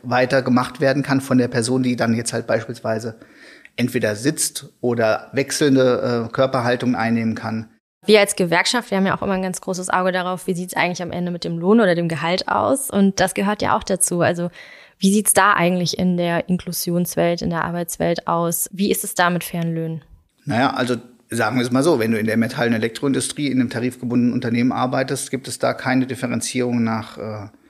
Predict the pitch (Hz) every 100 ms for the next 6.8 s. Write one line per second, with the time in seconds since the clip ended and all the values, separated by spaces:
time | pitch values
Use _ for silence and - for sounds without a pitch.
0 | _ _ _ 117 - 120 117 120 127 151
1 | 165 120 117 120 120 113 110 101 110 -
2 | 117 120 113 - - 113 110 113 - _
3 | 131 - 110 110 131 - - 139 147 170
4 | 190 - _ _ _ _ 120 117 117 117
5 | 117 120 123 113 - 117 110 117 113 113
6 | 120 - 131 127 131 135 135 135